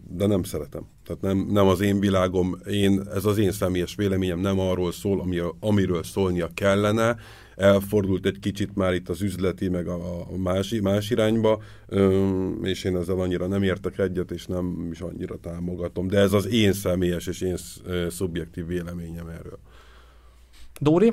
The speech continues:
Speaker 2: te egy expókkal pozitív, negatív, hideg élmény, jó élmény?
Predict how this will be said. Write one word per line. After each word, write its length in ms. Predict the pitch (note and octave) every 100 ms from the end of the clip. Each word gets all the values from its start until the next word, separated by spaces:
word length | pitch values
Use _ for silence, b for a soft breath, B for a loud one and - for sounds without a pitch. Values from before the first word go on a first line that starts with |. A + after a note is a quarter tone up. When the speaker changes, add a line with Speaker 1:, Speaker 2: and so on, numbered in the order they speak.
| A3+ -
Speaker 2:
te 80 |
egy 160 | D#3+ D3
expókkal 800 | C#3+ - F3+ F3 - F#3 F#3 D3 -
pozitív, 580 | D#3+ F#3 F3 F3 E3+
negatív, 540 | D3+ E3 D#3+ D#3 D#3+ C#3
hideg 280 | D#3 E3 D#3+
élmény, 420 | D#3+ D#3 D#3 D3
jó 220 | D3+ D#3
élmény? 560 | D#3 D3+ D3+ D3+ D3